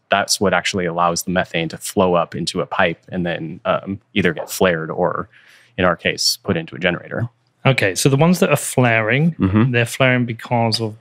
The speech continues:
Speaker 2: specific rules, because it's, explain why they flare
Speaker 1: Yeah.
Speaker 2: it.
Speaker 1: So, um, so the E P A, uh,
Speaker 2: Explain who the E P A is
Speaker 1: okay,
Speaker 2: to
Speaker 1: yeah,
Speaker 2: people
Speaker 1: sure.
Speaker 2: not from the U S.
Speaker 1: Of course. E P A is the, the U S, uh, Environmental Protection Agency.
Speaker 2: Okay.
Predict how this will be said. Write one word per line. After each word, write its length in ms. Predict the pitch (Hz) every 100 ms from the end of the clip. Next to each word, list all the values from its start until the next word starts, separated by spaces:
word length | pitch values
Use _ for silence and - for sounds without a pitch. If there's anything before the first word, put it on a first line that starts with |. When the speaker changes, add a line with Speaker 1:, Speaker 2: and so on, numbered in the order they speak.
| -
Speaker 2:
specific 540 | 143 - 123 127 117 117
rules, 380 | 123 131 131 127
because 400 | 113 - 117 110
it's, 360 | 110 - - - 113 -
explain 400 | 127 110 - 117
why 140 | 104 101
they 140 | 98
flare 220 | 107 110
Speaker 1:
Yeah. 60 | 104
Speaker 2:
it. 120 | 95 - - _ -
Speaker 1:
So, 420 | - 117 107 - -
um, 520 | 117 107 101 95 90
so 160 | - 113
the 100 | -
E 140 | 151
P 200 | - 117
A, 440 | 104 101 101 95 - _ -
uh, 480 | 101 95 92 90 90 131
Speaker 2:
Explain 240 | - 143
who 80 | 135
the 100 | 135
E 60 | 117
P 140 | 131
A 80 | 123
is 80 | 110
Speaker 1:
okay, 60 |
Speaker 2:
to 40 | 87
Speaker 1:
yeah, 40 |
Speaker 2:
people 120 | 90
Speaker 1:
sure. 80 | 117
Speaker 2:
not 100 | 117
from 120 | -
the 80 | 113
U 120 | 110
S. 40 | 107
Speaker 1:
Of 20 |
course. 280 | 104 85 - _ _ _ -
E 100 | 120
P 120 | 117
A 100 | 107
is 140 | 101 -
the, 280 | 101 95
the 100 | 87
U 180 | 92 98
S, 320 | 92 - - -
uh, 180 | 95 90
Environmental 640 | 95 92 95 92 92 87
Protection 840 | 82 101 - - - 90 87 87 90
Agency. 500 | 87 85 87 101 123 -
Speaker 2:
Okay. 260 | 117 104